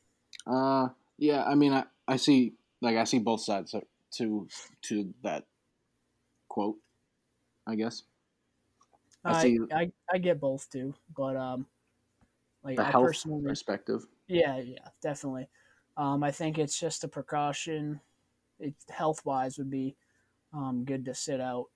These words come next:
Speaker 2: but I, I feel like if these, these other teams don't have a chance to compete to get into the playoffs, I mean, you'll have the teams that were lottery, like, given, like, top five picks anyways, who never had a chance, but you have these teams that are ver-, very close, the ninth and tenth and eleventh seeds,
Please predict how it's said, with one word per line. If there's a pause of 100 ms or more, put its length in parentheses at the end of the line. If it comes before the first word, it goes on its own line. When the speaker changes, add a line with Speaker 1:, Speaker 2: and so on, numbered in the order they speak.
Speaker 2:
but
I, (140)
I
feel
like
if
these, (360)
these
other
teams
don't
have
a
chance
to
compete (640)
to
get
into
the
playoffs,
I
mean,
you'll
have
the
teams
that
were
lottery,
like,
given,
like,
top
five
picks
anyways,
who
never
had
a
chance,
but
you
have
these
teams
that
are
ver-,
very
close,
the
ninth
and
tenth
and
eleventh
seeds,